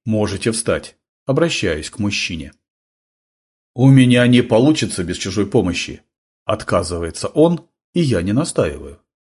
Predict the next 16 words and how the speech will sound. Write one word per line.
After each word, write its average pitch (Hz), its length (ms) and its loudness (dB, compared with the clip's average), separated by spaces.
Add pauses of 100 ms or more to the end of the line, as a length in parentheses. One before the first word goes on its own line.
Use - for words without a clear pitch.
(380)
С - 120 -14
тем 220 180 2
же 104 160 -2
Сашей 127 580 0 (260)
мы 151 160 4
поднимаем 110 640 2
мужчину, 131 680 0 (260)
он 80 200 -8
уже 98 240 -4
не 131 100 4
стонет, 143 540 -2 (340)
боли 139 340 4
в 117 40 -2
спине 123 580 0
пропали. 113 580 -2 (500)
Оказывается, 123 920 2